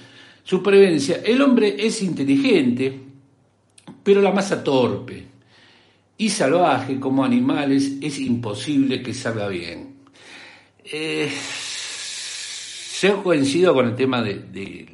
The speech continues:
Pero igual, digamos, eh, han pasado cosas, pero por la cantidad que hubo, la verdad no fue tanto. Fue grave algunas cosas, hasta hubo un, un, un, una persona,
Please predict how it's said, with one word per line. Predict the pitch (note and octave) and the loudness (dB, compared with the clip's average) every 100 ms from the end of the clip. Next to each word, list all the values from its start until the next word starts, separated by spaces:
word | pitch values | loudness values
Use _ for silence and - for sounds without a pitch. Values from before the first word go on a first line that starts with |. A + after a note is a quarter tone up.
| - B1+ - - - - - - _ - | -20 -20 -20 -20 -20 -20 -20 -20 _ -6
Pero | C#3 | 0
igual, | E3 F3+ F3 D3 C#3 B2 A2+ G#2 F#2 - | 4 4 4 4 2 2 0 -4 -10 -14
digamos, | F#2 A#2 C#3 B2 G#2 - - - | -8 0 2 2 0 -4 -16 -20
eh, | - G2 F2+ - - - - - _ _ - | -16 -14 -14 -14 -18 -20 -20 -20 _ _ -2
han | D#3 F#3 | 0 2
pasado | E3 D#3+ F3 F#3 B2+ | 2 0 2 0 0
cosas, | D3 A#2+ A#2 G#2+ - - _ _ _ _ _ _ - | 0 0 -2 -8 -10 -20 _ _ _ _ _ _ -6
pero | B2 B2 A#2+ | -2 0 -2
por | B2 A#2 | -4 -2
la | A#2+ | -2
cantidad | A#2+ A2+ A2 C#3+ G3 | -2 -4 -2 0 0
que | D3+ | 0
hubo, | C3+ G#2 F#2+ F#2 F#2 - - | -2 0 -2 -6 -10 -20 -14
la | F#2+ | -10
verdad | G#2+ B2 D3 | -8 -6 -6
no | C#3 | -6
fue | C#3 B2+ | -6 -8
tanto. | C3 A#2+ - - - - _ _ _ _ _ _ _ _ _ | -6 -4 -6 -10 -18 -20 _ _ _ _ _ _ _ _ _
Fue | - C#3 F#3 | -8 0 2
grave | D#3+ F3 F#3+ | 2 2 2
algunas | D3 C#3 C3+ | 2 0 0
cosas, | D3 D3 C3+ - | -2 -4 -6 -6
hasta | A#2+ A#2 A#2+ | -8 -4 -2
hubo | C#3+ | 0
un, | C#3 C3 A2 G2 G2 A2+ G#2+ | 0 0 -2 -4 -8 -10 -4
un, | A#2+ A2+ F#2+ F#2 | -2 -2 -4 -8
un, | G2+ G#2 F#2 E2 D#2+ - | -10 -10 -10 -10 -12 -8
una | A#2 A#2 | -6 -4
persona, | G#2+ - C3+ C3+ A#2+ G#2+ - | -6 -6 -4 -4 -4 -8 -12